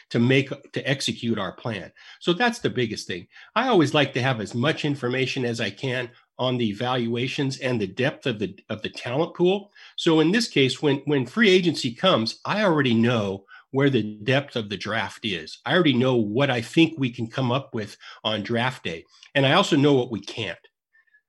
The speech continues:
So I, what I wanna do is I wanna maximize my options on draft day. And by doing that, if I know ahead of time where, where I'm thinking I can hit on some guys, I'm gonna use free agency to supplement that.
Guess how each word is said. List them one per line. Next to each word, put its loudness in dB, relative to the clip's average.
So 0
I, 2
what 2
I 4
wanna 2
do 2
is -2
I 0
wanna 2
maximize -2
my -2
options -2
on -6
draft -6
day. -2
And 0
by -2
doing 2
that, -4
if -6
I -2
know 2
ahead 2
of -2
time 0
where, 0
where 0
I'm -2
thinking -2
I 2
can -6
hit -2
on 0
some -8
guys, -8
I'm 2
gonna 2
use 2
free 0
agency 0
to -6
supplement -6
that. -14